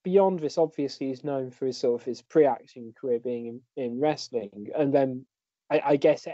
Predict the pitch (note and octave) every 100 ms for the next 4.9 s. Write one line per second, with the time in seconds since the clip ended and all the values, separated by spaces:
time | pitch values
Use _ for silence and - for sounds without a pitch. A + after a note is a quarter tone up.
0 | - C#3+ D#3 D#3 D#3 C#3+ C3 _ _ F3
1 | D#3 - D3+ C#3 - C3 - F3+ D#3+ A2
2 | C3+ B2 B2 _ - C3 D3 C#3+ C#3+ C3+
3 | B2 D3+ D#3 - C3+ A#2+ - A#2+ - _
4 | _ D#3 D3+ C#3 C3+ B2 B2+ B2